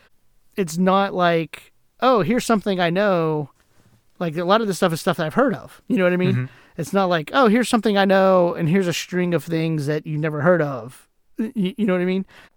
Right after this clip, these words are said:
Speaker 1: So in that way, it, man, it's probably, again, one of those, oh, I guess it's best,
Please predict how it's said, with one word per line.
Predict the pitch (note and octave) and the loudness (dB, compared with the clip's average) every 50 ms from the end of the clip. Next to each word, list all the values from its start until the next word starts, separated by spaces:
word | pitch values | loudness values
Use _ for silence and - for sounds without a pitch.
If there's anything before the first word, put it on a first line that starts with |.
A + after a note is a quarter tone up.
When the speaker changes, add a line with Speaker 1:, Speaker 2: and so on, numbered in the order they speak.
| _ _ _ _ _ - | _ _ _ _ _ -10
Speaker 1:
So | - G#3+ A3 G3 - - | -6 -4 -4 -4 -4 -4
in | G#3+ F#3+ G3 F#3 F3+ F#3 | -2 0 0 0 0 0
that | F#3 G3+ B3 C4+ - - | 0 0 0 -2 -4 -4
way, | G3+ F3 E3+ E3+ E3 D#3+ D#3+ D#3 D#3 D#3+ D#3+ - _ _ _ _ _ _ _ _ _ _ _ _ _ _ _ _ _ | -2 0 0 0 0 0 -2 -4 -6 -8 -8 -12 _ _ _ _ _ _ _ _ _ _ _ _ _ _ _ _ _
it, | - F#3 F3 F3 E3+ E3 - - | -12 -12 -12 -12 -14 -18 -20 -12
man, | F#3 F3 A3 A3+ F#3+ - | -10 -8 -6 -6 -6 -6
it's | - G#3 A#3+ A3+ - - | -6 -6 -6 -6 -8 -16
probably, | - - - F3+ G#3 C4 C4+ A3 F3 F3 F3 E3 E3 D#3+ D#3 D3+ D3+ D#3+ D#3+ _ _ - - _ _ _ _ _ _ _ _ - | -12 -6 -2 -2 0 2 0 0 0 -2 -2 -2 -4 -4 -4 -6 -6 -8 -10 _ _ -20 -20 _ _ _ _ _ _ _ _ -8
again, | E3+ F#3+ A3+ G#3 F3 | -4 -2 -2 -2 -2
one | E3+ E3+ | -2 -2
of | E3+ | -2
those, | E3 E3 D#3+ D3+ | -2 -2 -2 -2
oh, | D#3 D#3+ F3 - | -2 -4 -4 -4
I | - D#3 | -4 -6
guess | D3 E3 D3+ - | -6 -6 -6 -6
it's | D#3+ - - | -8 -12 -12
best, | - - D3+ C3+ D3+ G3+ - - - - - - | -12 -8 -6 -4 -4 -4 -6 -8 -14 -18 -20 -20